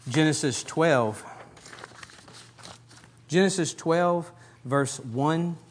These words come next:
through five. Let's take a look at that. Look, if, uh, just a side note,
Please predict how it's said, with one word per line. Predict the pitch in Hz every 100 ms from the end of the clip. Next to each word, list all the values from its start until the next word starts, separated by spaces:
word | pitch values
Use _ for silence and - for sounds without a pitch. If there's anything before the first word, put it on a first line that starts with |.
| - -
through | 143
five. | 127 127 113 101 101
Let's | 117
take | - 123
a |
look | 127 120
at | 113
that. | 110 101 - - - - - - - - _ - _ _ _ _ _ _ _ _ _ - - -
Look, | 156 151
if, | 156 -
uh, | 160 151 139 131 - - - - - - - - - - - _ _ _ _ -
just | 165
a | 160
side | 127 151 143
note, | 120 107